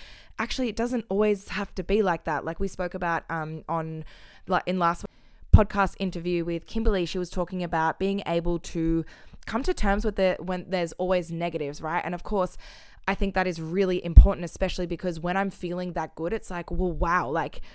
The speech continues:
like, eh, y-, you know, it's gonna get better than this." Like, m-, I'm gonna look back at this at a time and be like, "Wow, that wasn't even that good." But it's also really important to be so grateful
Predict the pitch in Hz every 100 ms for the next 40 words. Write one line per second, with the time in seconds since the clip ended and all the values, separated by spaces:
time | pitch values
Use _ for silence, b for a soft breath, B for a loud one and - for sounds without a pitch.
0 | B B - 202 175 - - 160 - 208
1 | 254 - 208 196 190 - 214 226 214 190
2 | 160 185 190 175 170 214 - 180 185 180
3 | 175 190 190 180 180 185 185 - 180 190
4 | 175 165 180 185 165 170 165 165 165 180
5 | 175 156 156 185 180 175 170 175 151 208
6 | 214 170 160 - 185 - 208 - 208 170
7 | 185 185 175 - 160 185 175 160 185 175
8 | 165 151 - 165 156